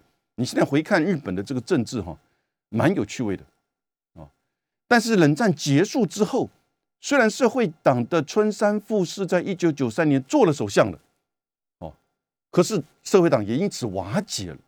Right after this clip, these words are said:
这个很特殊的一个这个现象的讨论，我们等一下再回来，为什么会有这样子的现象？日本的保守主义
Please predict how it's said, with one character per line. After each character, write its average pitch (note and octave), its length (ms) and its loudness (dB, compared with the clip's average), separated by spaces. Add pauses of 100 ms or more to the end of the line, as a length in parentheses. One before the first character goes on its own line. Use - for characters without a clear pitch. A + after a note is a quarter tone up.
(260)
这 A4+ 120 -6
个 C#3 80 -10
很 G#2+ 100 -4
特 F#3+ 160 4
殊 F3+ 220 -4
的 D3 120 0
一 A#2+ 120 -2
个 G#2 260 -4 (840)
这 - 80 -10
个 G#2+ 60 -6
现 A2+ 220 0
象 A2 160 0
的 F#2+ 40 -6
讨 E2+ 200 -10
论， F#2 140 -8 (520)
我 G#2 80 -8
们 A2 80 -2
等 G#2+ 100 -2
一 B2+ 40 2
下 G#2+ 100 -2
再 A2 80 -6
回 G2 220 -6
来， D2+ 180 -10 (840)
为 C#3 160 2
什 - 120 -8
么 F2+ 80 -4
会 A#2 220 0
有 D#2 140 -6 (720)
这 G#3 120 -2
样 A3+ 160 4
子 C#3 140 -2
的 B2+ 60 0
现 C#3 240 2
象？ A2+ 240 -2 (1400)
日 E3 100 4
本 A#2 160 2
的 A2 80 0
保 C3+ 320 4
守 D3+ 240 2
主 A#2 240 -6
义 B2 180 -8